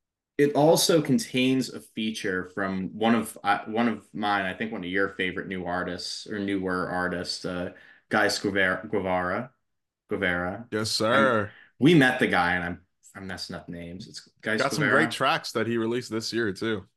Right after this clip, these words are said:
Speaker 1: Absolutely, yeah. And
Speaker 2: He's got a project. It might make the list. We'll see.
Speaker 1: It,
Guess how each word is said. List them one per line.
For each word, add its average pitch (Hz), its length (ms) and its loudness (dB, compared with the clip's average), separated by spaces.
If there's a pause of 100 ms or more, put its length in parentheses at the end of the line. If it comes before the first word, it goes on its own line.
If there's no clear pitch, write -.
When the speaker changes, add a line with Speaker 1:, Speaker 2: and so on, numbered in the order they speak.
(280)
Speaker 1:
Absolutely, 104 680 4
yeah. 85 220 -6 (540)
And 127 320 6
Speaker 2:
He's 120 100 4
got 117 80 4
a 110 120 0
project. 123 500 2
It 104 120 -2
might 110 180 0
make 113 180 -4
the 113 80 -4
list. 113 420 -4
We'll 101 140 -6
see. 104 320 -2 (160)
Speaker 1:
It, - 260 -6